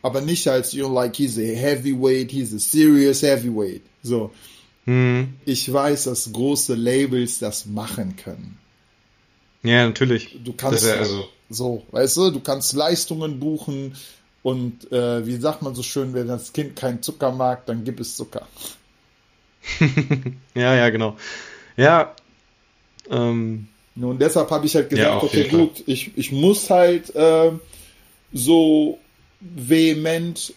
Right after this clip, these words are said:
Speaker 1: und, ähm, so bedacht wie möglich das Ganze machen, weil das Thema ist zu wichtig und es ist zu riskant für mich als Mensch und vor allem als Künstler.“ Und, ähm, dass ich mit denen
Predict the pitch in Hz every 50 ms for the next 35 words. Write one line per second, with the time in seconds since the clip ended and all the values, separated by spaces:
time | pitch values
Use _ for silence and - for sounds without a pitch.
0 | _ - 147 147 143 143 143 131 139 - - - 139 135 131 131 131 131 127 127
1 | 127 123 - - - - 123 - 143 143 139 139 135 131 131 - - - _ _
2 | _ _ _ _ _ _ _ _ _ _ _ _ _ _ _ _ _ _ _ _
3 | _ _ _ _ _ _ - - 127 131 147 120 117 165 160 156 - - - 147
4 | 147 147 147 - - 151 147 - - 143 131 - - 151 143 139 127 - 139 139
5 | 151 151 - - 147 135 131 127 127 123 - - - 156 165 160 143 120 107 117
6 | - - - - - 165 170 160 131 147 160 165 - - 120 107 104 - - -
7 | 139 127 127 123 117 - - 110 - - - - - 165 151 147 147 - - -
8 | - 160 151 151 143 - - 143 131 135 147 147 143 - - 123 123 120 - -
9 | 123 127 147 165 165 160 - - - - _ _ _ _ _ _ _ _ _ -
10 | 220 233 247 240 - - 160 156 127 127 135 135 131 123 113 117 120 117 - -
11 | - 123 113 104 107 - - - 98 87 - - _ _ _ _ _ _ _ _
12 | _ _ _ _ _ _ _ _ _ _ _ _ _ _ - 156 156 151 151 135
13 | 135 - - 135 135 135 135 131 131 131 131 131 127 127 123 123 - - _ _
14 | _ _ - 113 107 131 123 123 - - - 127 127 - - 135 135 135 135 151
15 | 147 147 147 143 143 143 139 135 -